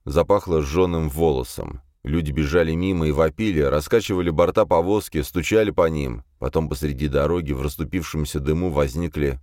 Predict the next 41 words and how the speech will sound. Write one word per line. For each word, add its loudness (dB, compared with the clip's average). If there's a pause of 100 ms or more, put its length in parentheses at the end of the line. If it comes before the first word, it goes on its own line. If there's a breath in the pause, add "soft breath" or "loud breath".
мужчины -4
в -16
форме. -4 (680)
"Стоять! 4 (120)
Кто 4
тут 2
у 4
нас, 4
а, 4
феечки? -2
Дружище, 2
повернул 2
бы 2
ты 2
назад. 2
Мы -2
не 0
можем 2
нести 0
ответственность 0
за 4
то, 0
что -4
случится -4
с -6
вами, 2
уродами!" 2 (640)
Но -2
Сайлос 0
настаивал. -2 (260)
Он -2
бросил 2
на 0
Клейда 2
безмолвный 0
взгляд, 0
а -2
потом 0
повозка 0
объехала 0
баррикаду, 0